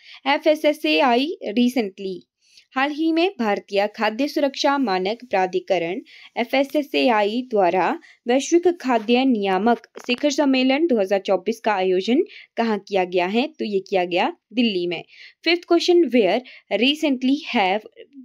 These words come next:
laws been made to ban the use of smartphones by student? हाल ही में कहाँ विद्यार्थियों के स्मार्टफोन के इस्तेमाल पर प्रतिबंध लगाए जाने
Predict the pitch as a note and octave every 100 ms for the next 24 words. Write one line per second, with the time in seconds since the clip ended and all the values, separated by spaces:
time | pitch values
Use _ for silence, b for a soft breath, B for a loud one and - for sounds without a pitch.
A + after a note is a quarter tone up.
0 | _ A3 G#3+ F#3+ G#3+ B3+ G#3+ A3 A3+ B3
1 | G#3 G#3 A#3 A#3 A3+ B3 G3 G3 F#3+ F#3+
2 | A3 G#3+ A#3 B3 A#3+ D4 B B B -
3 | B3+ A#3+ B3 C4 C4 C#4 B3 F#3+ F#3 -
4 | - - G3+ F#3+ G#3 E3+ - _ C4 D4
5 | C#4+ D#4+ D#4+ E4 A3 G3 G3 D4 B B
6 | _ C4 A3 B3+ B3+ C4+ E4+ D#4+ E4 E4
7 | C4+ G#3+ A#3 - B3 C4 C3 G#3 A3 -
8 | G#3 F#3+ F#3+ A3 A3 D4 B B _ B3
9 | B3+ C#4+ C#4+ D#4+ E4+ D4+ A3 G#3 G#3+ B3
10 | G3 F3 G#3+